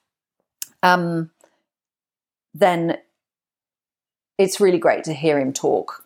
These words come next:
because it kind of gets you into the groove of what he's saying when he's, um, writing. I also downloaded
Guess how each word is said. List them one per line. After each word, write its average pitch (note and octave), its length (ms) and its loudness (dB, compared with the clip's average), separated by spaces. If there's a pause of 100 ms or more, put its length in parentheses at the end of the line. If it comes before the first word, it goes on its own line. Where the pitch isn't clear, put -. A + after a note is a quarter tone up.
because E3 320 2
it - 240 -2
kind E3+ 300 0
of D3 100 -6 (140)
gets - 400 0
you D3 320 0
into D#3 280 0
the D#3 80 -6
groove D3 520 -2
of C#3+ 180 -2
what D3 200 2
he's D3 200 -6
saying C#3+ 380 2
when C#3+ 180 2
he's, C#3 440 0 (140)
um, C3+ 380 0 (100)
writing. C#3+ 560 -2 (600)
I C4+ 160 4
also A#3+ 400 2
downloaded F3+ 840 2